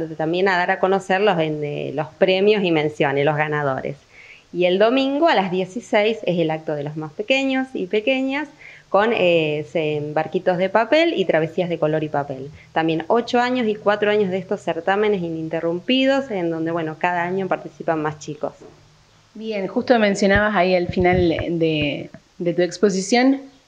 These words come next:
Speaker 2: que cada vez participas más chicos. ¿Cómo, cómo responden ante no solo, eh, los distintos concursos, sino también en ta-, en tanto a las actividades que realizan,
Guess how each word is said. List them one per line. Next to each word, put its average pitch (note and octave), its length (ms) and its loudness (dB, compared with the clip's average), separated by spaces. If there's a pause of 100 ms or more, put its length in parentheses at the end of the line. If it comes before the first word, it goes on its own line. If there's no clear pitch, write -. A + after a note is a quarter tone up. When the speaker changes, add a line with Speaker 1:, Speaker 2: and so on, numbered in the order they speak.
(100)
Speaker 2:
que G#3 340 2
cada A3+ 260 2
vez A#3+ 100 0
participas G3 500 2
más G#3 200 -4
chicos. G#3+ 320 2
¿Cómo, C4+ 520 4 (480)
cómo D4 220 6
responden A3+ 680 4
ante E3+ 580 2 (100)
no F3 300 2
solo, F#3 640 4
eh, D3+ 220 -2
los D3+ 200 -4
distintos F#3+ 420 -6
concursos, A#3 640 2
sino G#3+ 200 0
también A3 300 2
en A#3 140 0
ta-, F#3 180 2
en F3 200 0
tanto F3+ 280 0
a E3+ 60 4
las D#3+ 340 -2
actividades F#3 720 0
que E3+ 140 -4
realizan, D#3+ 600 -2